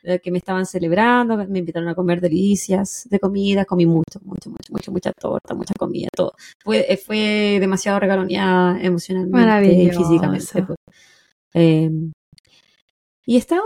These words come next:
Speaker 1: bien, po. Em, no sé qué más decirte. Eh, igual le eché un poquito de menos el podcast, no el hecho de,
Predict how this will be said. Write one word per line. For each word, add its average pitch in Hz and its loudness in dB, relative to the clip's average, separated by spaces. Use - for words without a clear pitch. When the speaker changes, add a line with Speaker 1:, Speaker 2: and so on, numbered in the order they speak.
Speaker 1:
bien, 415 0
po. 370 6
Em, 277 2
no 214 -4
sé 226 -2
qué 247 6
más 277 0
decirte. 285 0
Eh, 254 4
igual 233 4
le 302 2
eché 349 2
un 339 2
poquito 349 2
de 349 6
menos 330 2
el 320 0
podcast, - -4
no 262 -2
el 269 0
hecho 254 2
de, 240 -4